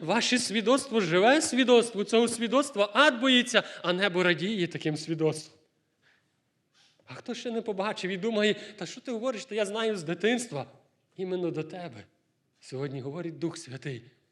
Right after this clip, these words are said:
Скажи: «Господи, я хочу не просто знати, я хочу побачити, що ти Божий Син. Прийди в життя моє, прийди в дім мій, зміни мене,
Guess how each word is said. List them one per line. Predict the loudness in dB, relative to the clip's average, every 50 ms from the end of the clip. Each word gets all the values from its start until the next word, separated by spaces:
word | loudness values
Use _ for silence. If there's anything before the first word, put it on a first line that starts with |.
| _ _ _
Скажи: | _ -20 -20 -18 -18 -18 -16 -12 -10 -10 -10 -10 -12 -12
«Господи, | -12 -12 -10 -12 -12 -12 -12 -12 -12 -14 -16 -18 _ _ _ _ _ _ _ _ _ _ _ _
я | -16 -14
хочу | -12 -12 -12 -10 -10 -10
не | -12 -12
просто | -12 -14 -16 -16 -14 -14 -12
знати, | -12 -12 -12 -12 -14 -16 -18 -20 -20 _ _ _ _ _ _ _
я | -20 -18
хочу | -16 -16 -16 -16 -18 -18
побачити, | -18 -18 -18 -18 -18 -18 -18 -16 -16 -16 -18 -18 -20 -20 _ _ _ _ _ _
що | _ -18 -16 -14
ти | -12 -12 -10
Божий | -10 -10 -12 -12 -12 -10
Син. | -10 -10 -10 -12 -14 -18 _ _ _ _ _ _ _ _ _ _ _ _ _ _ _ _ _ _ _ _ _ _
Прийди | -2 0 0 2 4 2 2
в | 2
життя | 0 -2 -4 -4 -4 -4 -2 0 0 2
моє, | 2 2 4 2 2 0 -2 -10 -16 -12 -6
прийди | -2 0 0 2 2 2 2
в | 2 0
дім | 0 2 4 6 6 6 4
мій, | 4 2 2 2 -2 -6 -12 -10
зміни | -10 -6 -4 -4 -2 0 0 2 4 4 4 4
мене, | 4 4 4 2 2 0 -2 -4 -10